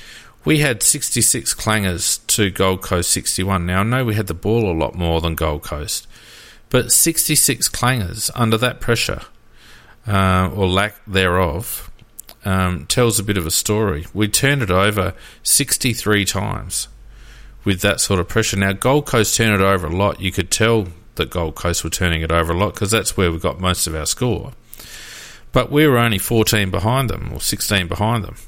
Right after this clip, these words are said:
in terms of turnovers. So, um, our disposal efficiency was fine, seventy-five point eight, but I, I just felt that those, uh,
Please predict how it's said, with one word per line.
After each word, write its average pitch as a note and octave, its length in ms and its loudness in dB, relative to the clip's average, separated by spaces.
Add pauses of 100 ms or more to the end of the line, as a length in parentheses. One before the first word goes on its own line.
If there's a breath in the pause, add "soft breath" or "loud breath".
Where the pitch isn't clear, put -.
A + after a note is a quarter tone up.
(300)
in F#2 100 0
terms F#2 280 0
of E2 100 -6
turnovers. F2+ 560 0
So, F#2+ 420 2 (840 loud breath)
um, G2 480 2
our A2+ 120 2
disposal A#2 480 4
efficiency G2+ 440 0
was F2+ 200 0
fine, A2+ 380 0
seventy-five F2 640 -2
point D#2 220 -4
eight, E2 280 -2
but E2 160 -2 (340)
I, A#2+ 220 0
I B2+ 40 0
just A2+ 220 -2
felt G#2 280 0
that F2+ 180 0
those, G#2+ 420 2 (1300 loud breath)
uh, A#2+ 140 -4